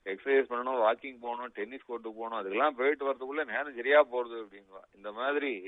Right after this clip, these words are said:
சிறு பையனில் படிந்தே காலம் போறது எல்லாருக்கும். ஆண்டவன் சிறு பையனில் படியாத தகவோர் எம்மை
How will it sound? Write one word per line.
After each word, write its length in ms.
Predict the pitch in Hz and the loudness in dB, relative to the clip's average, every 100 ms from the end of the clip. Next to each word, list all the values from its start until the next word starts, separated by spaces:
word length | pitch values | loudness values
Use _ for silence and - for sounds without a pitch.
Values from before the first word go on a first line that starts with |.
| 113 117 - | -8 -8 -8
சிறு 280 | 113 131 131 | -6 0 4
பையனில் 480 | 139 143 151 165 123 | 4 4 2 0 0
படிந்தே 720 | 107 123 127 131 135 139 - | -4 -4 -4 0 2 2 2
காலம் 340 | 123 139 131 | 0 -2 -4
போறது 240 | 131 143 | -8 -6
எல்லாருக்கும். 400 | 117 117 123 123 _ _ _ _ _ _ _ _ | -6 -4 -6 -8 _ _ _ _ _ _ _ _
ஆண்டவன் 500 | - - 113 120 117 117 127 120 107 98 92 - | -20 -20 -14 -14 -12 -12 -8 -6 -6 -6 -10 -12
சிறு 300 | 104 113 117 | -8 -4 -2
பையனில் 340 | 117 120 127 | -2 -4 -6
படியாத 760 | 127 98 101 113 117 120 123 113 | -6 -6 -2 2 4 4 2 0
தகவோர் 840 | 107 104 107 107 120 127 113 123 123 | -2 -2 -2 -2 -4 -2 -4 -6 -12
எம்மை 360 | 107 110 110 | -20 -20 -20